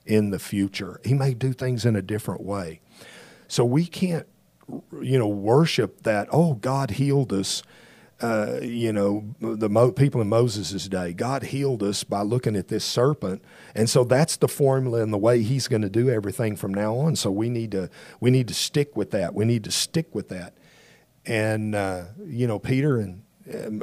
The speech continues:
was kind of following that same line of thinking in the New Testament. And the Father spoke, and, and he said,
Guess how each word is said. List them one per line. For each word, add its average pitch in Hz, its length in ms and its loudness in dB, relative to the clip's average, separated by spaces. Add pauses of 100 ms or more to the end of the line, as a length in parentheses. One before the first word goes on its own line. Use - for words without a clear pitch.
was 101 180 -6
kind 123 280 2
of 107 100 -4
following 113 440 0
that 98 180 -2
same 120 320 0
line 110 320 -4
of 95 80 -8
thinking 131 420 -4
in 98 140 -6
the 92 100 -8
New 98 160 -4
Testament. 90 580 -6 (460)
And 101 160 -2
the 92 60 -4
Father 107 500 0
spoke, - 640 -10 (220)
and, 101 300 -2
and 98 220 -6
he 101 240 -8
said, 92 460 -6